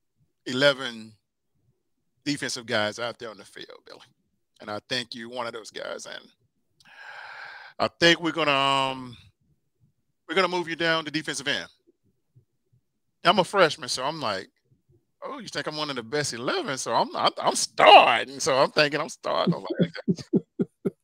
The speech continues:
And he said, "Yes, we're gonna move you down there. Um, you know, s-,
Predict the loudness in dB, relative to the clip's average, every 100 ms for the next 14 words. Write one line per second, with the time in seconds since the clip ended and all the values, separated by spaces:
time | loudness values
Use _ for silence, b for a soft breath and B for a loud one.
0 | -14 -14 -20 B B B B B B B
1 | -4 0 0 0 0 2 0 -2 -6 -8
2 | -8 -8 -8 -8 -4 -4 -4 -8 -8 -8
3 | -8 -8 -10 -16 -20 _ -20 -18 -18 -20
4 | -20